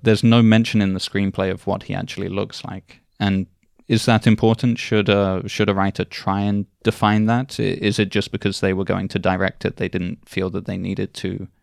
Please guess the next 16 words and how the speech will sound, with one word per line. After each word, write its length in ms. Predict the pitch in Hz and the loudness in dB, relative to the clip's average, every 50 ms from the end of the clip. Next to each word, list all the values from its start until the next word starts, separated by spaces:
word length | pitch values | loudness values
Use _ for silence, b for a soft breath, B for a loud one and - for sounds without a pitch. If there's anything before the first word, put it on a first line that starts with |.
| _ _ _ _ _ _ | _ _ _ _ _ _
to 80 | - 101 | -10 -6
cover 300 | - - 98 92 98 95 - - | -2 -2 0 0 0 -2 -2 -2
that 200 | 95 92 101 - | -4 -4 -4 -4
part 300 | - 90 92 95 92 - | -2 -2 0 0 -2 -2
about 300 | 101 - 95 92 92 - | -2 0 0 -2 -2 -2
just 240 | - 90 - - - | -4 -4 -4 -4 -4
how 320 | - 90 90 92 87 - _ _ - 170 | -2 -2 -2 -2 -4 -6 _ _ -10 -2
bizarre 520 | - 107 98 92 - 98 98 95 92 90 - | 0 0 2 2 2 2 2 2 0 0 -2
and 140 | 95 92 92 | -2 -2 -2
alien 440 | 95 98 92 95 95 92 92 92 87 | -2 -2 -2 -2 -4 -4 -4 -4 -6
this, 320 | 90 90 - - - - - | -6 -8 -10 -12 -14 -14 -10
this 180 | - 107 98 - | -8 -8 -8 -6
character 380 | - - 95 92 - - - | -4 -4 -4 -4 -4 -4 -4
looks 300 | 98 95 92 87 - - | -4 -2 -4 -4 -4 -6
and 140 | - 95 95 | -4 -4 -2
how 420 | - 104 95 95 92 92 90 90 | 0 0 0 0 0 0 -2 -6